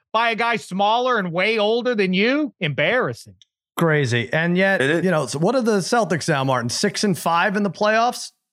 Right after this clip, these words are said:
Speaker 2: Four three
Speaker 3: Yes.
Speaker 2: and two two. Six and five. And, uh, a six and five team is plus one sixty-five to win the, uh, to win the title. It's, it doesn't make sense. That's why I think, yeah, go after one of these bigger numbers. Check whether it's the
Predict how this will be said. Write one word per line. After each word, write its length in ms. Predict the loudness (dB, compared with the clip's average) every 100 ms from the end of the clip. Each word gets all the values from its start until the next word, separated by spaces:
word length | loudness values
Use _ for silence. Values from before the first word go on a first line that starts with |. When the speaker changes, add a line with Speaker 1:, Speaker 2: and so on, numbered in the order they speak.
| _
Speaker 2:
Four 320 | -12 -2 0 2
three 80 |
Speaker 3:
Yes. 500 | 2 2 2 0 0
Speaker 2:
and 480 | 0 2 2 2 0
two 180 | 0 -2
two. 300 | 0 0 -2
Six 300 | -2 -2 0
and 120 | -4
five. 500 | 0 0 2 0 -2 -4
And, 180 | -2 0
uh, 80 | 0
a 260 | 0 0 0
six 260 | -2 -2
and 120 | -4
five 300 | 0 0 0
team 260 | -2 -2 -2
is 120 | -4
plus 280 | -2 -2 0
one 180 | -2 0
sixty-five 760 | -2 -4 -6 -2 0 0 -2
to 100 | -2
win 180 | 0 2
the, 180 | 2 2
uh, 240 | 0 0 -6 -8
to 60 | -2
win 120 | 0
the 60 | 0
title. 440 | -2 -4 -6 -16 -16
It's, 120 | -6
it 160 | -6 -2
doesn't 240 | -2 0
make 200 | -2 -2
sense. 120 | -4
That's 220 | -4 -4 -2
why 140 | -2
I 20 |
think, 200 | -2 -4
yeah, 160 | -2 -4
go 240 | -2 -2
after 240 | 0 -2 -4
one 160 | -2
of 60 | 0
these 120 | -2
bigger 280 | 0 -2 0
numbers. 340 | -2 -2 -2 -2
Check 300 | -2 -2 -2
whether 240 | -2 -2
it's 140 | -2
the 220 | -2 -2